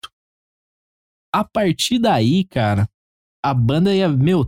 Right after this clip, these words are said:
ter milhares de, de formações, velho, até chegar no Rumors, que é o que a gente vai comentar. E eu queria fazer uma menção de um dos integrantes que eu acho sensacionais que, que passaram pela banda.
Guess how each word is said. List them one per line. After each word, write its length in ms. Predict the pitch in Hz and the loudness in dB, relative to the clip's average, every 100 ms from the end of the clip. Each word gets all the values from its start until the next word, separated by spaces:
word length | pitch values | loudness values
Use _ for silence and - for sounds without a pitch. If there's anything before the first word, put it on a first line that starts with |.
| - | -2
ter 120 | 156 | 0
milhares 880 | 160 180 196 147 123 127 151 175 175 | 2 2 2 2 2 0 0 0 0
de, 360 | 160 190 180 160 | 2 2 2 0
de 100 | 165 | 0
formações, 760 | - 180 180 160 - 131 120 | -2 0 0 -2 -2 0 0
velho, 300 | 104 98 95 | 0 0 0
até 380 | 123 123 - 147 | -2 -2 -2 -4
chegar 400 | - 151 143 147 | -2 -2 0 0
no 160 | 156 156 | 2 0
Rumors, 540 | - 143 151 156 147 | 2 2 2 2 0
que 100 | - | -2
é 40 | |
o 60 | 143 | -2
que 100 | - | 0
a 20 | |
gente 200 | 156 - | -2 0
vai 220 | 147 143 | 0 0
comentar. 640 | 143 156 165 170 - 110 104 - _ _ _ _ _ _ _ _ | 0 0 2 0 0 -2 -2 -10 _ _ _ _ _ _ _ _
E 540 | 143 156 156 160 160 127 _ _ 196 | 0 2 2 2 0 -2 _ _ -2
eu 120 | 180 - | -2 -2
queria 200 | 247 254 | -2 0
fazer 200 | 220 202 | 0 0
uma 140 | 180 | 2
menção 800 | 175 147 110 - 151 180 160 107 - _ _ _ _ _ _ _ _ _ 160 | 2 2 0 0 -2 0 0 -2 -4 _ _ _ _ _ _ _ _ _ -4
de 140 | 127 | 0
um 280 | 175 180 160 | 2 2 2
dos 140 | 151 | 2
integrantes 640 | 170 175 156 117 147 - - | 0 0 0 0 0 -2 -4
que 140 | - | -2
eu 140 | 180 165 | 0 0
acho 320 | 160 - 160 | 0 0 -2
sensacionais 960 | - 175 165 175 - 139 123 139 127 - | 0 -2 0 -2 -2 0 0 0 -4 -2
que, 340 | 131 113 104 | 0 0 0
que 120 | - | -4
passaram 460 | - 123 - 127 123 | -6 -4 0 0 0
pela 300 | 139 127 120 | -2 -2 0
banda. 480 | 104 123 147 123 | 0 0 0 0